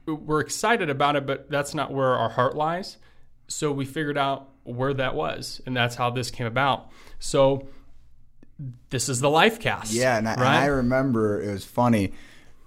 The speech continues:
Speaker 2: Phil and I had running our heads into the wall,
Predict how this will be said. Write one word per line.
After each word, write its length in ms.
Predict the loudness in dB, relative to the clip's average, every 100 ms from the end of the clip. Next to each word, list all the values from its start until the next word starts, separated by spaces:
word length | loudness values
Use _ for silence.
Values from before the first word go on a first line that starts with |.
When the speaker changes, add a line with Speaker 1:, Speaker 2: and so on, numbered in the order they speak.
| -20 -20 -20 -20 -20 -20 8
Speaker 2:
Phil 240 | 10 10
and 100 | 8
I 240 | 6 2 2
had 520 | -2 -2 -4 -6 6
running 320 | 8 8 6
our 180 | 6 6
heads 360 | 4 2 0 -6
into 160 | -6
the 80 | -6
wall, 400 | -6 -4 -6 -10